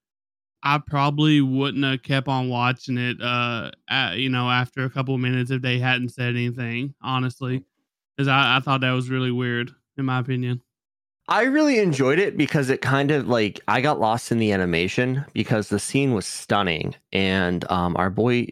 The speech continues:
Speaker 3: Jiro here, it, basically the story started with a dream sequence. He climbs up on his roof and he gets in a plane that resembles a bird. So Jiro and our boy Eren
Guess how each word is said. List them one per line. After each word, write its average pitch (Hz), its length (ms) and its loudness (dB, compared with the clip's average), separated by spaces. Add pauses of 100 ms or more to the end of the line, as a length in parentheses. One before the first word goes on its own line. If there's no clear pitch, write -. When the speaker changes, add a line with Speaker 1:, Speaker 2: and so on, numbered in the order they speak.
(140)
Speaker 3:
Jiro 104 440 2
here, 87 380 2
it, 92 240 -2
basically 165 320 0
the 110 240 0
story 156 320 0
started 131 300 0
with 113 60 2
a 104 40 2
dream 107 320 0
sequence. 101 540 -2
He 113 180 -2
climbs 117 380 -2
up 123 120 0
on 110 120 2
his 92 160 -4
roof 92 500 -2
and 90 160 -2
he 101 140 -2
gets - 340 -4
in 107 80 0
a 90 60 -2
plane 110 460 0
that 87 140 0
resembles 90 540 -2
a 80 60 -2
bird. 110 500 -2 (460)
So 117 180 -2
Jiro 143 540 2
and 113 160 2
our 107 120 2
boy 107 300 0
Eren 95 580 2